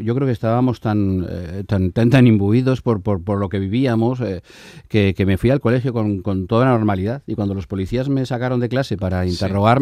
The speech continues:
Speaker 1: eh, mm, bueno, pues yo la verdad tenía miedo, porque no sabía quién me estaba interrogando de verdad, imaginaos, catorce años,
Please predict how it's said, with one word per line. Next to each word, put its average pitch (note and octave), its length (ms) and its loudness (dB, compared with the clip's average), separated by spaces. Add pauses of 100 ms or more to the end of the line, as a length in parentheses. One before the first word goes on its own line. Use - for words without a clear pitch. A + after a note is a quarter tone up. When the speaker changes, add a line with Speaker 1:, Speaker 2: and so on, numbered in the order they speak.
Speaker 1:
eh, G2+ 440 -2
mm, F#2+ 520 -4
bueno, A2+ 220 -4
pues F#2 220 -10
yo G#2 180 0
la A#2 100 4
verdad B2+ 300 2 (100)
tenía G#2+ 220 0
miedo, C3 200 4
porque G#2+ 100 0
no G#2 60 -2
sabía G#2+ 220 0
quién G#2 120 2
me G2 60 2
estaba G#2+ 200 0
interrogando G#2+ 500 2
de G#2 80 4
verdad, G#2 340 2
imaginaos, G2+ 680 -4
catorce G2+ 360 -2
años, A2+ 320 2